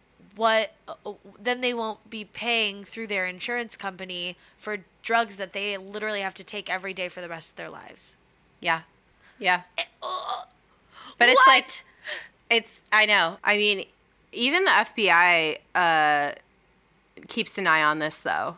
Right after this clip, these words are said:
Speaker 2: Like,
Speaker 1: Yeah.
Speaker 2: not just
Speaker 1: They have to if there's
Speaker 2: They
Speaker 1: gonna be
Speaker 2: have to.
Speaker 1: terrorists involved.
Speaker 2: Yeah, 'cause there's, there's a, this is a unregulated field,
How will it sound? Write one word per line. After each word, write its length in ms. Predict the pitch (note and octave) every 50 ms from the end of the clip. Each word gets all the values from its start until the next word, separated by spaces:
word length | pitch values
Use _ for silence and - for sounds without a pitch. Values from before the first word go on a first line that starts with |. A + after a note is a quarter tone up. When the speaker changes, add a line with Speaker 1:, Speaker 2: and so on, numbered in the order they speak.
| G#3
Speaker 2:
Like, 140 | G#3 F#3+ G3
Speaker 1:
Yeah. 260 | E3 D#3+ D#3 D#3 D#3+ E3 _ - -
Speaker 2:
not 280 | G3 G3 F3+ F#3 -
just 280 | - - G3 F#3+ - -
Speaker 1:
They 100 | D#4+ D#4
have 260 | B3 A#3 G#3+ D4+ - -
to 280 | - A3 F3+ F3 F3 F3 - -
if 180 | - A3+ - -
there's 280 | A#3 A3 G#3 F#3+ -
Speaker 2:
They 100 | - A3
Speaker 1:
gonna 100 | A3+ A3
be 40 | A#3
Speaker 2:
have 100 | A#3+ B3 -
to. 60 | - G3
Speaker 1:
terrorists 420 | - D4 C#4 F#3+ E3 - - -
involved. 560 | F3 E3 D#3 D3+ D3+ D#3 - - - - - _ _ _ _ _ _ _ _ -
Speaker 2:
Yeah, 380 | G#3+ G#3+ A3 A3 F#3+ E3 D#3 E3
'cause 320 | - - A3+ G3 F3 -
there's, 480 | - A3 G#3+ A3 G#3+ A3+ G#3 - - - -
there's 320 | - A3 G#3+ A3+ A3+ G#3 A3+
a, 680 | A3+ G#3+ G#3 G3+ G3 G3 F#3+ F#3 F#3 F#3 F3 - - - _ _ _ - -
this 280 | G3 G3 A3 G#3+ - C#4+
is 100 | B3 A#3
a 260 | B3 A3+ G#3 G3 - -
unregulated 880 | G#3 G3+ A3 A3 G#3 G3+ G3 F#3+ F3 F#3+ G3+ F#3+ F#3+ F3+ F3+ F3+ E3+
field, 500 | - - - G3 F3 F3 F#3+ G#3+ A3 -